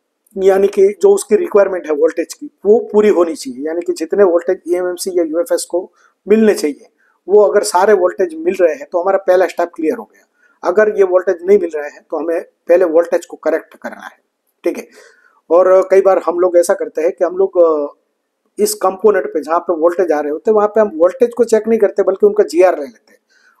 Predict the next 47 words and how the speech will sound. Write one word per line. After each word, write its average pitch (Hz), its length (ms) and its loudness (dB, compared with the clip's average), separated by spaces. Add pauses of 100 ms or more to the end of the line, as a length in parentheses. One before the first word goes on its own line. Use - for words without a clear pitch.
और 170 120 0
हम 196 100 0
ये 190 140 4
समझते 185 360 -4
हैं 170 100 4
कि 170 100 -8 (140)
ये 165 200 -2
जीआर 170 340 0
से 160 160 -4
ओके 165 320 -4
है 139 120 -2
तो 147 120 -14
मतलब 147 280 -8
इसका 151 240 -6
वोल्टेज 156 460 -4
भी 160 80 -4
हमें 151 240 -8 (440)
मिल 190 160 2
रहा 185 220 0
है, 147 180 -6
लेकिन 180 260 -4
कई 202 200 4
बार 196 180 2
इसमें 185 260 -8 (200)
गलती 175 260 0
हो 131 160 -4
जाती 107 300 -16
है। - 100 -20 (220)
ठीक 180 140 -6
है, 107 120 -10 (280)
उसकी - 240 -2
वजह 202 220 4
क्या 190 180 0
है 170 100 -2
वो 170 160 2
आगे 170 220 -2
मैं 180 120 -4
आपको 175 200 -4
एक 175 120 -4
animation 175 480 -4
में 156 100 -10
दिखाऊंगा 139 440 -10 (380)
कि 170 60 0
ऐसा 165 380 0 (120)
क्यों 196 200 0
होता 143 200 -4
है। - 200 -14